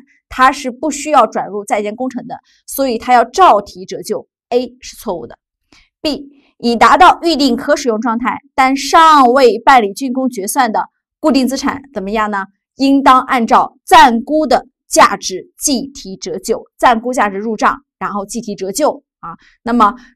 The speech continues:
当，呃，办理完了这个竣工决算以后呢，我们再去调整原来的暂估价值，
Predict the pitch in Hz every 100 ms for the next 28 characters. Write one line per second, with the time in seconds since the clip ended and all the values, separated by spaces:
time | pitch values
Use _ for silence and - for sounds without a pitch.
0 | - 277 294 294 233 214 311 302 254 214
1 | 185 196 247 294 269 269 359 330 320 277
2 | 254 311 277 - 226 320 269 247 247 -
3 | 185 208 226 220 208 - - 175 208 269
4 | 262 190 185 185 202 - 240 208 226 226
5 | 202 180